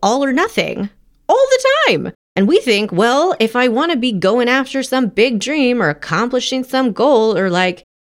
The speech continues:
doing something meaningful and amazing with my life, then I have to, like, live inside one of those movie montages where it's, like,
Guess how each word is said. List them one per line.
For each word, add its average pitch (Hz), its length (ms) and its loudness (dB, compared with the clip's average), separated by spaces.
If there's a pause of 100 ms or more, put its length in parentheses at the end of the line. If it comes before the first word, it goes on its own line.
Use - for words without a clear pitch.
(160)
doing 254 340 2
something 269 760 2
meaningful 214 640 2
and 220 100 0
amazing 190 640 0
with 175 160 -2
my 170 120 0
life, 170 280 0
then 160 220 0
I 254 140 0
have 214 240 -2
to, 185 120 0
like, 170 180 0
live 170 380 2
inside 196 580 -2
one 185 140 0
of 170 120 0
those 170 200 -2
movie 156 320 0
montages 214 760 0
where 165 220 2
it's, 151 180 -4
like, 135 300 -4